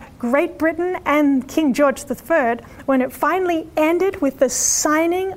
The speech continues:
of the Treaty of Paris in Paris in seventeen eighty-three, the British Crown formally recognized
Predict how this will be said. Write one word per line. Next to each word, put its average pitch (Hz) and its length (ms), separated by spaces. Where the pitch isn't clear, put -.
of 254 180
the 254 100
Treaty 311 460
of 247 160
Paris 294 680
in 392 220
Paris 269 640
in 240 140
seventeen 269 420
eighty-three, 262 680
the 254 100
British 349 440
Crown 240 520
formally 320 640
recognized 240 840